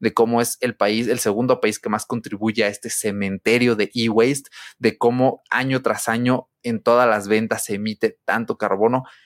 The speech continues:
Y sí nos pone, eso es para que nos pongamos a reflexionar, ¿no? En qué, cómo estamos en cuestión de geopolítica, por qué nosotros que vivimos en países más pobres no tenemos acceso a este tipo de,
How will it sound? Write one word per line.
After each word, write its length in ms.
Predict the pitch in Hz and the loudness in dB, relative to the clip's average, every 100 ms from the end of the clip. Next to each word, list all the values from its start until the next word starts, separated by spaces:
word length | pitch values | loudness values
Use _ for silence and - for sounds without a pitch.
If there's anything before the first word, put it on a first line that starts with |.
| _ | _
Y 80 | - | -6
sí 140 | 135 180 | -2 0
nos 160 | 180 | 0
pone, 440 | - 165 156 143 82 | 0 0 0 -2 0
eso 240 | 135 156 | 0 0
es 80 | 151 | 0
para 160 | 175 | -2
que 80 | - | -2
nos 120 | 123 | -6
pongamos 400 | - 113 123 131 | -2 -2 0 -2
a 60 | 110 | -4
reflexionar, 680 | 101 - 98 - 104 101 95 | -8 -10 -6 -4 0 0 0
¿no? 220 | 117 135 - - | -2 -4 -10 -12
En 240 | - 127 123 | -4 -4 -4
qué, 380 | - 151 156 165 - | -4 0 0 -4 -8
cómo 200 | - 160 | -2 2
estamos 340 | 165 - 165 147 | 2 0 -4 -4
en 80 | 120 | -4
cuestión 440 | 107 - 131 135 | -6 -4 -2 0
de 80 | 139 | -2
geopolítica, 1000 | - 107 - 98 104 123 107 - 92 92 - - _ | -2 -4 -2 -2 0 -2 -6 -6 -6 -6 -14 -20 _
por 240 | 120 113 | -2 -2
qué 360 | - 147 - - | -2 0 -2 -4
nosotros 420 | 127 113 123 131 | -4 -4 -6 -6
que 80 | - | 0
vivimos 380 | 127 120 123 120 | 2 2 0 -2
en 80 | 113 | -2
países 340 | 110 113 120 | 0 0 -2
más 220 | 117 113 | -4 -6
pobres 420 | - 123 117 131 135 | 0 0 2 0 0
no 180 | 123 | -2
tenemos 380 | - 120 120 123 - | 0 0 0 -2 -4
acceso 500 | 120 - 117 131 - | -8 -6 0 0 2
a 80 | 110 | -2
este 220 | 104 110 | -6 -12
tipo 280 | 113 - 123 | -6 0 2
de, 260 | 113 - | 2 0